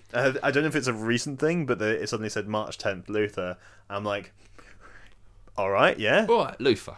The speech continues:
Speaker 2: Yeah,
Speaker 1: Luther. Um,
Speaker 2: Luther.
Speaker 1: but I have a f-, <laughs> I have
Speaker 2: What's that in your bath, Luther?
Speaker 1: <laughs>
Speaker 2: That's a good
Speaker 1: Um,
Speaker 2: one-liner.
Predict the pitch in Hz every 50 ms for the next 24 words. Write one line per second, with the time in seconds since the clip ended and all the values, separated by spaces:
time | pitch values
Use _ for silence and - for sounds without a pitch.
0 | - - 107 113 113 107 107 107 110 117 - - - - - 123 117 117 113 113
1 | 110 113 - 127 123 117 - - - 113 120 131 123 110 - - - - - 120
2 | 135 127 120 117 - - - 151 151 - - 233 180 180 170 160 143 113 113 95
3 | 69 64 - - - - - - - 71 71 - - - 95 101 - - - -
4 | - - - 302 339 - - - 330 - - - - - - - - - 311 -
5 | - - - - - - - - - - - - - - - - - - - -
6 | - - - - - - - - - - 123 123 123 120 120 - 87 87 87 85
7 | 90 98 104 120 127